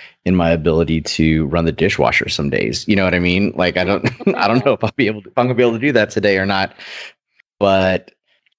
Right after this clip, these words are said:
this is gonna be really silly and stupid. But one of my favorite cartoons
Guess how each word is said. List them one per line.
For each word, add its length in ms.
this 180
is 180
gonna 140
be 100
really 400
silly 460
and 140
stupid. 520
But 420
one 280
of 80
my 160
favorite 960
cartoons 1200